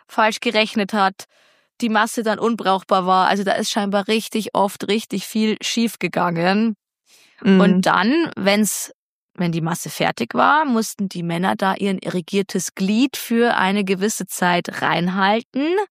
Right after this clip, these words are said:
Speaker 1: dann wieder rausziehen, dann musste man das trocknen lassen, dann mit Gips ausgießen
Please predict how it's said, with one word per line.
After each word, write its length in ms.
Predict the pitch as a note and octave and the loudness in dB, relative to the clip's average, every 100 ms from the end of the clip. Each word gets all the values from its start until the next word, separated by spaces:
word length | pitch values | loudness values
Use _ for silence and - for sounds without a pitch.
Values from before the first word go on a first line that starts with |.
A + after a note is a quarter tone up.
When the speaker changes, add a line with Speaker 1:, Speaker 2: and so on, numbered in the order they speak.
| _ _ _ | _ _ _
Speaker 1:
dann 280 | - F#3+ F#3+ | -2 0 0
wieder 260 | G3 F3 | 0 0
rausziehen, 840 | E3+ F3 G#3+ - - D#4 E4+ F4 F4+ - _ - | 2 2 0 -4 -2 0 2 0 -2 -8 _ 0
dann 220 | G3+ G3 | 2 2
musste 360 | G3 G3+ - | 0 -2 -2
man 160 | F#3 E3+ | -2 -2
das 100 | F3 | -2
trocknen 360 | - G#3+ A#3+ A#3 | 0 0 0 2
lassen, 560 | A#3 B3 - C#4 D4 - _ | 2 0 -2 -4 -6 -12 _
dann 260 | G#3 G#3+ B3+ | 0 2 0
mit 160 | A#3 | -4
Gips 280 | - A#3+ - | -2 -2 -2
ausgießen 920 | - G#3 B3 - B3+ C4 - C#4 D4+ | 0 0 0 -4 -2 -2 -2 -2 -2